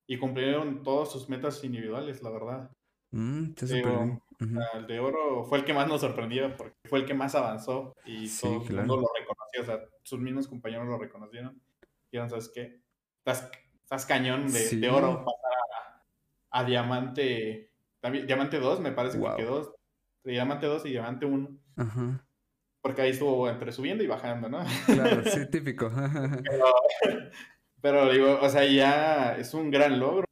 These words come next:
Speaker 2: Claro.
Speaker 1: Que es un gran salto que muchos no lo dan, y menos en una temporada.
Speaker 2: Sí, sí.
Speaker 1: O sea, lo dan a lo mejor a la siguiente temporada y,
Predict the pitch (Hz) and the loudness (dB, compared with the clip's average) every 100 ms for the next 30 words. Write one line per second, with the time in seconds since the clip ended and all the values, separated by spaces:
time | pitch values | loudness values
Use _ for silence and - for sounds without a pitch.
0 | _ 107 107 139 143 113 113 156 156 147 | _ -2 -2 -2 -4 -6 -10 -14 -6 2
1 | 165 147 151 147 175 160 139 131 139 139 | 2 2 0 0 -2 0 0 0 -6 -4
2 | 135 139 135 135 139 135 135 139 139 123 | 0 2 2 0 -2 0 2 0 -2 -2
3 | 131 135 123 113 110 131 117 - _ _ | 0 -2 -4 -6 -2 -2 -2 -6 _ _
4 | - - 113 113 120 123 123 127 147 147 | -6 -4 -2 -2 -2 2 4 6 6 6
5 | 143 131 117 117 117 143 143 151 - 131 | 4 0 0 0 0 4 4 4 2 -2
6 | 135 147 131 120 117 117 139 131 123 113 | -4 -4 -4 -4 -2 0 0 0 -2 -8
7 | 110 107 | -12 -18